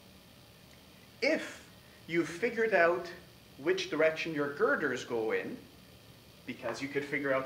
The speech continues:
where your open web steel joists go, then you can figure out what direction your columns will go in, if they're of this form. Okay, you ready?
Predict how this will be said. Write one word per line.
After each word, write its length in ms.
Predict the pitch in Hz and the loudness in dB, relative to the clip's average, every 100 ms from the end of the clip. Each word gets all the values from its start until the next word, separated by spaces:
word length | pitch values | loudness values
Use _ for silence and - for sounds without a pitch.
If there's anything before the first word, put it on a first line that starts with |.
| 127 | -2
where 240 | 127 131 | -4 -4
your 280 | 120 117 117 - - - | -2 -2 -2 -4 -10 -6
open 220 | 143 135 | -2 0
web 180 | 131 131 | 0 0
steel 200 | 139 117 | -4 -4
joists 380 | 170 139 - - | -2 -2 -4 -8
go, 340 | - 80 156 - - - - - - - - - - | -8 -6 -6 -8 -18 -20 -20 -20 -20 -20 -20 -14 -10
then 120 | 131 | -4
you 80 | 139 | -2
can 140 | 151 165 | 0 -2
figure 300 | 180 170 147 | -2 2 2
out 140 | 139 | 2
what 180 | 147 143 | 0 -2
direction 640 | 143 139 139 - 147 147 | 0 0 0 -4 -2 -2
your 340 | 131 143 139 139 - - - | -2 0 -2 -4 -14 -20 -20
columns 840 | - - 170 175 151 110 - - - - - - | -18 -8 -4 -2 -2 -4 -6 -14 -14 -18 -20 -14
will 100 | 98 | -12
go 240 | 101 92 | -8 -8
in, 120 | - - - - - | -8 -14 -20 -20 -2
if 240 | 151 151 - | -2 0 0
they're 360 | 143 135 131 - - - - | 2 4 2 -4 -14 -20 -6
of 180 | 135 131 | -6 -2
this 280 | 135 - - | -2 -2 -8
form. 340 | - 120 - - - - - - - - - | -8 -8 -8 -12 -20 -20 -20 -20 -20 -18 -10
Okay, 300 | - 147 - 107 | -2 -2 -2 -6
you 100 | 110 | -2
ready? 300 | 139 185 | 0 0